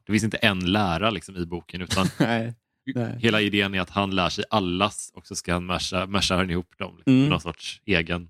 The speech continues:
Speaker 2: Jag sneglar mot bokhyllan här om jag har, eh, The Game här, men det har jag nog inte. Det ligger nog på vinden då.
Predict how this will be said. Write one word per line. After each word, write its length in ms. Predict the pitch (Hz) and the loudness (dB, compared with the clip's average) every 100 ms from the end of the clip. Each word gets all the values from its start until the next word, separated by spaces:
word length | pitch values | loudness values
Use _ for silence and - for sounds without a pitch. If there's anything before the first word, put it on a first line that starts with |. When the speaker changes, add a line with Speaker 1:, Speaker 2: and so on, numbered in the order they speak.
| _ | _
Speaker 2:
Jag 140 | - 123 | 0 2
sneglar 360 | 151 131 127 | 4 4 4
mot 200 | 135 123 | 4 4
bokhyllan 680 | 117 135 120 - 117 110 135 | 4 2 2 2 2 4 2
här 200 | 127 101 | 2 2
om 100 | 104 | 2
jag 100 | 107 | 2
har, 540 | 113 123 120 135 143 135 - | 0 0 2 4 4 2 2
eh, 680 | 127 123 123 123 120 120 120 - | 0 2 2 2 2 2 0 0
The 100 | 120 | 0
Game 420 | 113 104 98 104 | 4 4 4 2
här, 40 | |
men 140 | 101 123 | 2 4
det 80 | 135 | 4
har 300 | 143 117 123 | 4 4 4
jag 100 | 120 | 2
nog 160 | 110 | 0
inte. 200 | 104 - | -2 0
Det 140 | 123 135 | 2 4
ligger 240 | 143 127 | 4 4
nog 120 | 120 | 2
på 80 | 117 | 2
vinden 460 | 117 107 107 127 127 | 2 0 -2 -2 0
då. 200 | 98 | 0